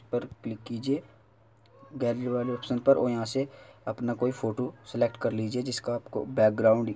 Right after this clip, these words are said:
बदलना है या बैकग्राउंड ब्लर करना है। तो चलिए मैं यहाँ पर कोई भी फ़ोटो सेलेक्ट कर लेता हूँ। चलिए मैंने ये वाला फ़ोटो सेलेक्ट किया और यहाँ पर आप इसको रिसाइज करके क्रॉप कर लीजिए और इस पर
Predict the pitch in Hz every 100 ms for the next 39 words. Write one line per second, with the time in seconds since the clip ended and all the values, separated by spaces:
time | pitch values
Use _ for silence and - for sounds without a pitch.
0 | - 123 113 117 117 120 120 117 117 107
1 | 117 123 123 113 110 104 104 104 98 98
2 | - - - _ _ _ - - - -
3 | - - - - 110 123 120 127 131 120
4 | 110 120 - 120 117 113 113 110 120 113
5 | 110 110 - 107 107 107 107 110 110 135
6 | - - - - - _ - - - -
7 | - - - - 107 110 113 110 110 107
8 | 107 107 104 110 - 110 107 - 107 -
9 | 110 107 104 110 110 - - 117 123 -
10 | - - - - - - - - 110 117
11 | 110 - 107 113 - 104 104 107 104 107
12 | 123 - - - - - - - - -
13 | 113 110